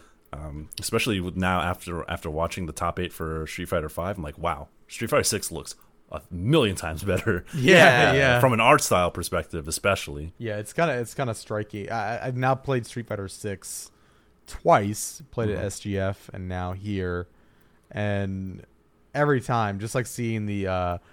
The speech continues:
Speaker 2: the drive impacts, like, the animation on those, when it kind of, like, there's, like, that brief freeze frame and you've got, like,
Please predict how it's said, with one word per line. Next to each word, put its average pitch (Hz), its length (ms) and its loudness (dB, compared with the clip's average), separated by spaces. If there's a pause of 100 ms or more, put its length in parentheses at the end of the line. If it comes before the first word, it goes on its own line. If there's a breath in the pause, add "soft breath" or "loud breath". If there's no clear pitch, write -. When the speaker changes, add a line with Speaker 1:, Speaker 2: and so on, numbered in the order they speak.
(140)
Speaker 2:
the 123 80 -2
drive 113 460 2
impacts, 127 540 -6
like, 104 100 -10
the 98 180 -10
animation 98 500 -8
on 110 120 -4
those, 117 520 -2 (420 soft breath)
when 104 500 0
it 104 100 -6
kind 110 200 0
of, 95 80 -2
like, 101 140 -4 (120)
there's, 110 260 -6
like, 98 140 -4
that 101 180 -4
brief 120 200 -2
freeze 113 360 0
frame 107 380 0
and 95 80 -2
you've 92 120 -8
got, 95 220 -2
like, 95 240 -8